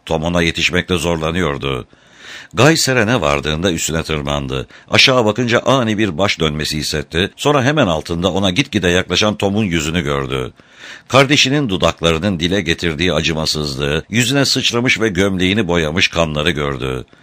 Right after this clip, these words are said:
Çaresizlik içinde direğe baktı ama gabya çubuğunun yüksekliği cesaretini kırdı.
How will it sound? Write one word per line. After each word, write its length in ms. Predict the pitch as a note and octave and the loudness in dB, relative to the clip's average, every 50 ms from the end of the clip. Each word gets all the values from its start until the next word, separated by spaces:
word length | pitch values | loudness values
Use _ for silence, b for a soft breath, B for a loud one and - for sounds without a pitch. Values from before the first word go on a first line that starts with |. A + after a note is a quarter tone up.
| B B B B B B B | B B B B B B B
Çaresizlik 640 | - B2+ C3+ D3 D3+ C3 - C3+ C3+ A2 D3 B2 | 4 6 6 6 4 4 2 0 0 0 0 0
içinde 380 | B2+ A2 - B2 A#2+ B2+ A2 E2 | 0 0 0 2 2 2 0 2
direğe 320 | F#2 E2+ E2+ F2 F2 E2 | 2 2 2 2 2 2
baktı 320 | C#2 D#2 D2+ - - - E2 | 2 0 0 0 -2 -4 -4
ama 200 | D#2 D2 D2+ D2+ | -2 -2 -2 -2
gabya 420 | B1+ - G2 G2+ D#2+ F2+ F#2 F2 | 0 2 2 2 2 2 -2 0
çubuğunun 420 | - - F#2+ E2 D#2 F2 F2 F#2+ G#2 | 0 -2 -4 -2 -2 -2 -2 0 -2
yüksekliği 640 | F2+ E2+ F2+ - - F2+ E2 - - F2 G2 E2+ | -2 -2 -2 -2 0 0 0 0 0 0 0 2
cesaretini 640 | - F2 E2 - - E2 D#2+ D#2 D2+ - D#2 D#2+ D#2+ | 2 2 2 2 2 0 0 0 -2 -2 -4 -4 -2
kırdı. 460 | - D#2 D2 C#2 C2 C2+ C2 B1+ A1+ | -4 -4 -4 -4 -4 -4 -6 -6 -6